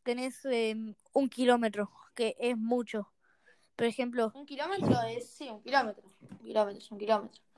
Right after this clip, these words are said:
Speaker 1: qué sé yo,
Speaker 2: Eh,
Speaker 1: te
Speaker 2: a ver,
Speaker 1: podré decir
Speaker 2: treinta
Speaker 1: que harás
Speaker 2: dólares.
Speaker 1: diez mil púas para la guitarra.
Speaker 2: Mira, bueno, yo acá investigando un poquito Mercado Libre, veo que las impresoras tres D que hablamos ayer con Amancio,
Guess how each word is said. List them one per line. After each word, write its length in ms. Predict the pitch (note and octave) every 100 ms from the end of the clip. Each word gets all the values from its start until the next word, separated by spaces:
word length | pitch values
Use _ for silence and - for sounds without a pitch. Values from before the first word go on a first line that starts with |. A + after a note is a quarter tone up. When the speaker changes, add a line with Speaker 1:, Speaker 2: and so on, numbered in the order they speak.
| -
Speaker 1:
qué 140 | C4+
sé 120 | C4
yo, 200 | A3+ A#3+
Speaker 2:
Eh, 220 | B3 B3+ B3
Speaker 1:
te 80 | B3
Speaker 2:
a 40 |
ver, 120 | C4
Speaker 1:
podré 180 | C4 C#4+
decir 220 | D4 D4 D4+
Speaker 2:
treinta 60 |
Speaker 1:
que 80 | D#4
harás 320 | C4+ C#4 C#4+ -
Speaker 2:
dólares. 220 | - B3
Speaker 1:
diez 240 | C#4+ C4+ C4+
mil 220 | D4 C4+
púas 340 | C4+ C#4 C4
para 160 | - A#3
la 160 | A3
guitarra. 460 | A3 G#3+ A#3+ A3 G3+ - -
Speaker 2:
Mira, 400 | D4 D4 C4+ B3+
bueno, 280 | D#4 C#4
yo 160 | C4+ G#4 G#4+
acá 300 | D4 D4 F4+
investigando 540 | F#4 E4+ - C#4+ E4 E4+
un 100 | C#4+
poquito 380 | B3+ B3+ D4 C4
Mercado 420 | A#3 A#3 C#4 C#4
Libre, 520 | C4+ C#4 B3 B3 D4+ - _ _ -
veo 380 | A3 C#4+ F#4 F4+
que 100 | C4
las 180 | A#3+
impresoras 420 | B3+ A#3+ B3+ F#4 F4+
tres 200 | C#4 C#4+
D 140 | D4
que 80 | A3+
hablamos 420 | A3+ C#4+ D#4 D4+
ayer 140 | B3+ C#4+
con 160 | C#4+
Amancio, 640 | C4+ C4+ B3+ B3+ B3 A#3+